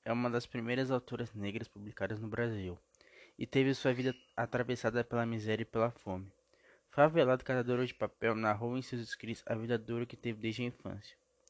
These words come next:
Além de instru-, instrumento de denúncia social produzido por alguém que efetivamente vivia nessas condições de vida devastadora, suas mais de cinco mil pági-, páginas manuscritas eram ro-, eram romances, contos, crônicas, poemas, peças de teatro, canções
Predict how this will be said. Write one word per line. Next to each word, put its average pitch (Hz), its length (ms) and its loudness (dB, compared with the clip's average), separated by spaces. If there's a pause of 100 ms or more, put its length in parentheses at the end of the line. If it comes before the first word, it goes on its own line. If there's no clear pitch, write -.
(520)
Além 139 280 8
de 175 80 0
instru-, 170 460 -2
instrumento 123 560 -4
de 110 280 -2
denúncia 113 440 -6
social 117 460 2
produzido 110 520 -6
por 113 180 -4
alguém 113 320 -2
que 113 360 -6 (100)
efetivamente 120 680 -4
vivia 110 220 -4
nessas 104 180 -10
condições 104 480 -8
de 107 120 -8
vida 104 260 -6
devastadora, 101 680 -2 (840)
suas 151 280 4
mais 151 260 6
de 151 100 0
cinco - 280 -4
mil 185 160 2
pági-, 147 360 6 (160)
páginas 123 260 2
manuscritas 123 640 -6
eram 120 220 2
ro-, 120 260 -6
eram 117 180 -2
romances, 151 600 0
contos, 139 460 -4
crônicas, 127 500 -4
poemas, 131 580 -2
peças 127 340 0
de 139 100 -2
teatro, 117 500 2
canções 135 560 -2